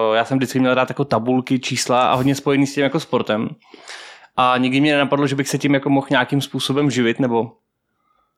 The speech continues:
to s tím bylo spojený. Taky jsem pak studoval, eh, informatiku a statistiku. Byť té statistiky tam zase tolik nebylo. A nikdy mě to nějak moc, eh, neřekl bych ne, nebavilo, ale neviděl jsem v tom jakoby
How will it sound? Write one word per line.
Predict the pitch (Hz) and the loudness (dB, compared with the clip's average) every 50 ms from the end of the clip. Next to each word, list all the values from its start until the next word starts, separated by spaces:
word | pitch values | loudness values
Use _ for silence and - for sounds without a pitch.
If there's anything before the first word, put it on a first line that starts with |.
| _ - - | _ -8 -6
to | 131 | -6
s | - | -2
tím | - 143 135 | 0 0 2
bylo | 131 143 147 | 2 2 0
spojený. | 143 - - 120 117 127 147 143 | 0 0 0 2 2 2 2 0
Taky | 135 131 - | 0 -2 -4
jsem | 127 - 143 139 127 120 - - - _ | -2 -2 0 0 0 -2 -6 -12 -14 _
pak | - 120 - | -10 -8 -8
studoval, | - - 127 127 127 131 131 127 127 - - | -6 -4 -2 0 2 2 0 0 -2 -2 -2
eh, | 92 113 113 110 107 107 104 104 98 98 92 - - | 0 0 2 2 0 0 0 0 -2 -2 -2 -2 -2
informatiku | 120 123 - 123 127 127 123 143 127 143 | -2 -2 0 0 0 0 -2 -2 -2 -2
a | 147 | -2
statistiku. | 139 - - - 127 110 - - 110 - 135 127 135 139 - - - - - - - _ - | -2 -4 -6 -6 -6 -6 -6 -6 -4 -2 -2 -2 -4 -4 -10 -18 -20 -20 -20 -20 -14 _ -2
Byť | 147 139 139 - - _ _ _ _ _ _ | -2 -2 -2 -4 -14 _ _ _ _ _ _
té | - 147 151 | -4 -2 -2
statistiky | 139 - 147 143 - 135 - - 147 131 147 | 0 0 -2 -2 -2 -2 -2 -2 -2 -2 0
tam | 135 156 147 | 0 0 0
zase | 139 127 - 143 | 0 -2 -2 -2
tolik | 143 147 147 143 | -2 0 0 2
nebylo. | 143 135 120 123 117 113 107 120 131 - - - _ _ _ _ _ - | 2 2 2 2 2 2 2 0 -2 -6 -12 -20 _ _ _ _ _ -2
A | 127 127 127 123 123 120 120 123 123 120 113 - - - | 0 2 2 4 2 2 2 2 0 0 -2 -4 -2 0
nikdy | 127 139 131 120 131 | 0 0 2 2 0
mě | 127 131 123 | 0 0 0
to | 139 135 | 0 2
nějak | 139 135 131 - | 2 2 0 0
moc, | 147 143 135 - - - | -2 -4 -4 -4 -4 -2
eh, | 135 123 120 120 120 120 120 117 113 110 | 0 0 2 0 0 0 0 0 0 0
neřekl | - 87 117 127 - 127 123 | 0 0 0 0 0 -2 -2
bych | 143 147 - | -2 -2 -2
ne, | 147 143 151 | 0 2 2
nebavilo, | 151 143 131 139 135 135 143 147 147 | 2 2 2 0 0 2 2 2 2
ale | 147 151 147 | 2 2 0
neviděl | 143 135 143 139 139 135 | 0 -2 -2 -2 -2 -2
jsem | - - 143 | 0 -2 -2
v | 135 - | -2 0
tom | 143 139 135 | 0 0 0
jakoby | 131 - 147 135 139 139 139 | 0 -2 -2 0 0 0 -2